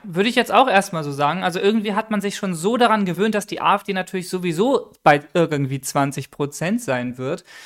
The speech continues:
dass man durch die Bestätigung, dass es nur in Anführungszeichen diese zwanzig Prozent am Ende geworden sind und die Union auch keine dreißig bekommen hat und so weiter,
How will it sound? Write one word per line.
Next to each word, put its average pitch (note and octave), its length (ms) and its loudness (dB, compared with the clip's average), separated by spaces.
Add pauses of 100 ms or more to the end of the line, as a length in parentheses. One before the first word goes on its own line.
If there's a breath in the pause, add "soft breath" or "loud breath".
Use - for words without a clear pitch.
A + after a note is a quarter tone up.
(140 loud breath)
dass D#3 260 0
man E3 460 -2
durch D#3+ 160 -6
die D3+ 100 -8
Bestätigung, D#3+ 540 2
dass D3 140 0
es C3+ 180 -8
nur E3+ 520 10
in D3 80 0
Anführungszeichen D3 640 0
diese C#3+ 180 -4
zwanzig D3+ 380 -6
Prozent D#3 320 -6
am D3+ 100 0
Ende C#3+ 180 -2
geworden D3+ 420 4
sind C#3 280 -4 (240 loud breath)
und D#3 140 -4
die D#3+ 80 2
Union E3 320 0
auch D3 300 2
keine E3+ 320 2
dreißig F#3 520 2
bekommen C3 480 -4
hat C#3 200 -2
und E3 120 -4
so C#3+ 160 -2
weiter, D#3+ 480 0